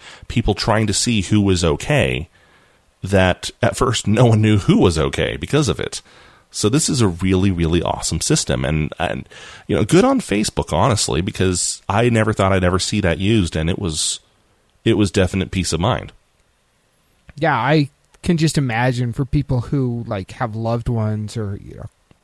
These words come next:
Speaker 2: family, very close relations, that's gotta be extremely comforting to be able to log in and see, "Oh, so-and-so is good. So-and-so's all right."
Speaker 1: Yeah.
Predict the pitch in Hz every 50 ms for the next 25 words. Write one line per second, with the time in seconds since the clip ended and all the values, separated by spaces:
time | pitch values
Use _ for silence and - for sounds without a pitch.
0 | _ _ - - - - _ _ - - - - - 147 135 135 131 127 127 127
1 | 127 123 123 123 120 120 _ _ _ _ _ _ _ _ _ - 131 120 117 135
2 | 135 139 135 131 - - - 143 135 131 120 - - - - - 127 127 123 117
3 | 117 120 120 - - 139 131 127 127 127 131 - - - _ _ - - _ _
4 | _ _ _ _ _ _ _ _ - - 123 123 117 143 147 147 139 - - -
5 | _ - - 123 127 127 107 113 110 107 - - - - - - 139 135 131 131
6 | 123 117 107 98 95 - - _ _ _ _ _ - - - 139 123 - 123 117
7 | 110 110 104 101 - - 120 113 120 117 113 110 113 110 110 - - 123 113 113
8 | 117 117 117 117 117 117 113 113 110 107 - - 117 - - 123 127 120 110 101
9 | - - _ _ _ _ _ _ _ _ _ _ - - - 165 143 131 123 117
10 | - - 117 107 104 101 - - 110 87 73 - - - - - - - 151 139
11 | 127 - 123 110 95 98 98 90 80 78 73 - - - _ - _ _ _ _
12 | - 95 87 71 69